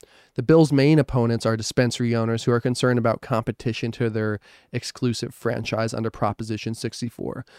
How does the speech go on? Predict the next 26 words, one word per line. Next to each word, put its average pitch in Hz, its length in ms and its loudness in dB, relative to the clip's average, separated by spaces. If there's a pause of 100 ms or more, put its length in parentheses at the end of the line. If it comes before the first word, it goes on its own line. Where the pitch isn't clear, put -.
(160)
the 135 100 -2
legalization 139 720 2
that 117 100 -2
made 117 180 0
marijuana 113 480 0
sales 110 300 -2
legal 107 320 -4
in 110 80 -4
California. 110 760 -4 (280)
Only 151 220 6
dispensaries 139 580 2
and 117 100 0
delivery 117 340 0
services 120 460 -6
can 110 140 -8
sell 110 200 -2
cannabis 107 420 -4
to 117 100 -8
consumers. - 720 -2 (2250)
So 107 400 -2
I'm 123 100 -2
gonna 120 160 -6
stop 131 380 0
right 113 180 -6
there. 113 380 -6
Um, 107 400 -8